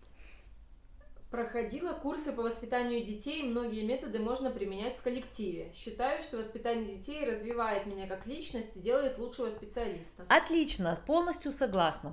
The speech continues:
Speaker 2: полностью. Это то, о чем я говорю. Почему в Германии берут, э, э, мам, э, да, на работу администраторами и менеджерами.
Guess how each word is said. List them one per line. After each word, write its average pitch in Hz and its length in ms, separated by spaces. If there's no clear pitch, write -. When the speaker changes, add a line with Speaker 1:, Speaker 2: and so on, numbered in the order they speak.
Speaker 2:
полностью. 214 440
Это 226 80
то, 302 160
о 285 80
чем 269 200
я 226 100
говорю. 196 420
Почему 233 400
в 185 80
Германии 220 440
берут, 202 460
э, 175 360
э, 170 340
мам, 240 520
э, 175 300
да, 233 180
на 233 120
работу 196 320
администраторами 190 880
и 190 320
менеджерами. 156 640